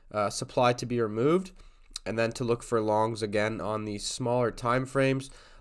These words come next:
But looking at the weekly chart, we do have a weekly supply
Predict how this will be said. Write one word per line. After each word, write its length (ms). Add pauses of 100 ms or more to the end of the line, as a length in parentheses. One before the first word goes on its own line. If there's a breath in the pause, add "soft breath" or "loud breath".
(100 loud breath)
But 180
looking 220
at 100
the 80
weekly 360
chart, 300
we 80
do 140
have 120
a 100
weekly 540
supply 720